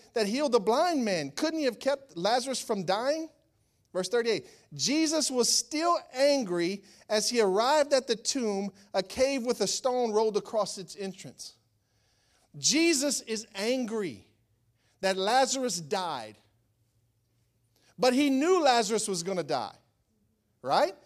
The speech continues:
He got the news. Jesus isn't deaf, right?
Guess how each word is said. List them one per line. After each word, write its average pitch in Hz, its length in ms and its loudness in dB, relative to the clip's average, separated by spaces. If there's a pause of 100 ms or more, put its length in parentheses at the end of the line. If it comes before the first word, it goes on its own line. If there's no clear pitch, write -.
(120)
He 262 140 -2
got 285 300 2
the - 80 2
news. 320 560 0 (480)
Jesus 277 380 0
isn't 302 300 -2
deaf, 320 420 2 (1000)
right? 240 280 2